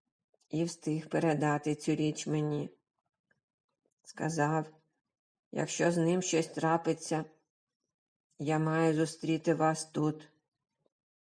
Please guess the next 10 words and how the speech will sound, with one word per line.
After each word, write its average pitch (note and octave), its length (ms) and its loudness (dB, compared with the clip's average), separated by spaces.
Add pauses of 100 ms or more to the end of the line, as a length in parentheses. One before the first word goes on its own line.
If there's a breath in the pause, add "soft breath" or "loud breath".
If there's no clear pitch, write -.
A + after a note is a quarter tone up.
(640)
і F3+ 240 4
привезти D#3 760 0
до». D3+ 460 2 (1160)
Тут D#3 220 -4
містер C#3 360 -2
Бобер D3 380 0
замовк E3 680 0 (1300)
і B3+ 180 2
смикнув A3+ 760 2 (380)
головою G3 880 2